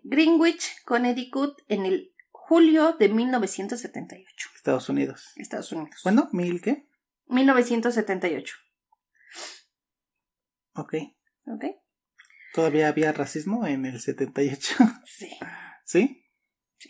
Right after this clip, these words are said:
Speaker 2: ¿Por qué? ¿Por qué siento que va a haber un poco de racismo? Porque ese sí,
Speaker 1: Ujú.
Speaker 2: suena como, sí, hay racismo en ese año.
Speaker 1: Creo que por el año. <laughs> Y estamos en Estados Unidos, o sea.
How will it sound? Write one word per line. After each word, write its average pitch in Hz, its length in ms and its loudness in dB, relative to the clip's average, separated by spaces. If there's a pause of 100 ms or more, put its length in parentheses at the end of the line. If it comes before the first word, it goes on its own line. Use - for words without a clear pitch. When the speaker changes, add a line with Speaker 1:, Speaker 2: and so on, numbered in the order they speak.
Speaker 2:
¿Por 208 140 0
qué? 311 300 0 (100)
¿Por 185 160 -2
qué 226 120 2
siento 240 300 2
que 180 120 4
va 160 100 4
a 165 40 4
haber 180 160 4
un 190 100 -2
poco 190 220 -2
de 185 100 2
racismo? 147 500 -2
Porque 127 380 -2
ese 165 200 0
sí, 196 320 0
Speaker 1:
Ujú. 214 240 -2
Speaker 2:
suena 156 320 -4
como, 135 300 -2
sí, 175 240 4
hay 156 380 -2
racismo 147 480 -2
en 139 100 0
ese 143 200 -2
año. 151 220 0
Speaker 1:
Creo 359 180 6
que 523 80 8 (100)
por 339 140 12
el 226 140 8
año. 269 360 12
<laughs> 403 60 12 (1500)
Y 240 120 2
estamos 277 340 4
en 190 240 6
Estados 208 300 4
Unidos, 180 420 -6
o 165 60 -12
sea. 175 280 -16